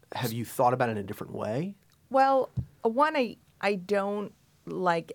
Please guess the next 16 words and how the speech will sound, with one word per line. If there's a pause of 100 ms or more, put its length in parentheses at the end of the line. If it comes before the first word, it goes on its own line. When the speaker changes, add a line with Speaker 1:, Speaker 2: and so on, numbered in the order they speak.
Speaker 2:
any
framework.
I
like
the
Five
Forces.
Speaker 1:
Sure.
Speaker 2:
Um,
there's
a, (480)
in
the
Stern
Consulting
Core,